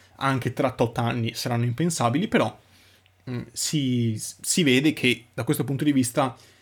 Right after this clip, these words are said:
Spotify, Anchor sono sempre state molto, molto attente, molto precise e, ed efficaci, ecco. E quindi qui in Italia da quest'anno, o mi pare alla fine dell'anno scorso, non mi ricordo precisamente il mese,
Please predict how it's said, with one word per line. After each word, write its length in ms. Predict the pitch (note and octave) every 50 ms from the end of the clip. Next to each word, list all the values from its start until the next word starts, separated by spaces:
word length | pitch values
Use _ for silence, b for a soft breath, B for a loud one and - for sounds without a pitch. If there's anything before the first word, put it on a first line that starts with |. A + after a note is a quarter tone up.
| b b
Spotify, 560 | - - C#3 B2 - C3 A#2 - D3 C3+ C3 C3
Anchor 360 | - C3 A#2 A#2 A#2 D3 C3+ -
sono 140 | - B2
sempre 240 | A#2 - C3 B2+ C3
state 480 | B2 - B2+ A2+ - B2 A#2+ B2 C#3 - _
molto, 640 | - C3+ C3 C3 B2+ A#2+ - C#3+ B2+ A#2+ A#2 A2+ A2+ -
molto 260 | C3+ C3+ C3 B2+ F3+
attente, 520 | F3+ - - C3 A#2+ A#2+ A#2 - C3 A#2+
molto 560 | A#2 A#2 A#2+ A#2 A#2 - C3 A#2+ A2+ G#2+ G#2+ - b b b b b b b b
precise 840 | b - C#3+ C3+ B2+ - - C3+ A2+ A2+ A2+ B2 C3 B2+ B2 A#2+ A#2+
e, 260 | - A#2 G#2+ G#2+ - -
ed 120 | C#3+ B2
efficaci, 640 | A#2+ A#2 - - B2 - B2 - - - - - _
ecco. 340 | - B2+ A2+ - - - - B B B B B B B
E 100 | B C#3+
quindi 220 | - F#3+ D#3+ E3 F#3+
qui 140 | - D3
in 60 | C#3+ E3
Italia 560 | D#3+ - B2 A#2+ A#2+ B2 C3 C#3 C#3+ C#3+ - -
da 320 | C#3+ C3 C#3 C3 B2 B2
quest'anno, 920 | - - D3+ C#3 - - - - - D#3+ D#3 D#3 D3+ C#3 C3 B2+ B2+ C3 - -
o 80 | D#3+
mi 160 | E3 D#3+ C#3+
pare 200 | A#2 - C#3+ C#3+
alla 100 | C3+ C3+
fine 160 | B2 - D3+ C#3
dell'anno 240 | C3 C3 B2+ D3
scorso, 320 | D3 - - C3+ A#2+ - C3+
non 80 | B2+
mi 80 | C3 C3
ricordo 320 | B2+ B2 D#3 D3+ C#3+ C3
precisamente 580 | A2+ - B2 B2 D#3 D3+ C#3+ B2+ B2 B2 A#2+ F#3
il 80 | G3 F#3+
mese, 460 | F3 C#3 B2+ A#2 B2+ C#3+ D#3 D#3